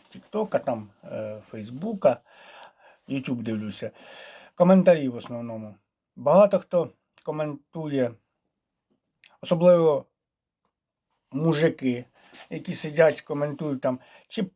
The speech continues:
Т Ц К, чи поліціянтів, чи Нацгвардію, чи З С У щось не так там, е,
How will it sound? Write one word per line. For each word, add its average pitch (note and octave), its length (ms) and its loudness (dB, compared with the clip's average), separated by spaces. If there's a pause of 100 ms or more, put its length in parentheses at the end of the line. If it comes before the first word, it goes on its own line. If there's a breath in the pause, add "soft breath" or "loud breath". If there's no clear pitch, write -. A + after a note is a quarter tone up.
(180)
Т G#3 120 -2
Ц F#3+ 180 2
К, C3+ 380 4
чи - 160 -10
поліціянтів, C#3+ 1080 -4
чи F3 440 -4 (340 loud breath)
Нацгвардію, C3+ 840 2
чи F3+ 200 -8
З E3+ 100 -8
С E3+ 220 -6
У F3+ 140 -2
щось - 240 -8
не D3 120 -2
так C#3 300 4
там, C3 260 -2
е, B2+ 380 -2